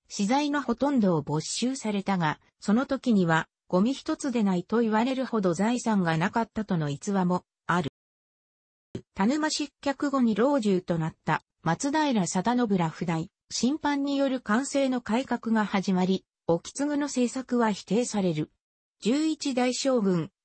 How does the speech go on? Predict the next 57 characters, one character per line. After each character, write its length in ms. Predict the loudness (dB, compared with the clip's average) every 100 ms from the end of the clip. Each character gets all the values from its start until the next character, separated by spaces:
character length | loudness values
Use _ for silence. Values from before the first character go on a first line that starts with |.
| -4
徳 280 | -2 0 0
川 280 | 2 2
家 200 | 2 0
斉 280 | 0 2 4
の 240 | 4 2 0
大 60 |
御 120 | 0
所 200 | -2 -2
時 140 | 0 0
代 220 | 0 0
に、 180 | -2 -4 _ _
水 240 | -4 -2 0
野 160 | 0
忠 240 | 0 -2 0
友 240 | 0 2
の 140 | 0
子、 240 | 2 0 0 _ -4
水 260 | -2 0 2
野 140 | 2
忠 340 | 2 0 0 0 0
明 100 | 0
と、 260 | 0 -2 -6 _ -4
田 140 | 0
沼 320 | 2 2 2
意 200 | 0 -4
次 300 | -6 -4 0
の 140 | 0 0
四 260 | 2 2
男 400 | 2 -2 -4 -4
田 140 | -2 0
沼 240 | 2 0
伊 60 | 0
勢 260 | -2 0
ら 100 | 0
に 140 | 2 2
よ 100 | 0
っ 20 |
て、 320 | 0 -2 -2 _ _ -2
重 180 | 0 0
商 240 | -2 -2
主 100 | -2
義 140 | 2
に 120 | 2 2
基 20 |
づ 360 | 0 0 -2
く 180 | -2 -2
政 280 | -2 -4 -2
策 280 | -2 -2 0
は 80 | 2
一 320 | 0 -2 -2
時 100 | 0
見 160 | 0 0
直 260 | 0 0
さ 200 | -2 -2
れ 120 | 2
る 140 | 2 2
が、 180 | 0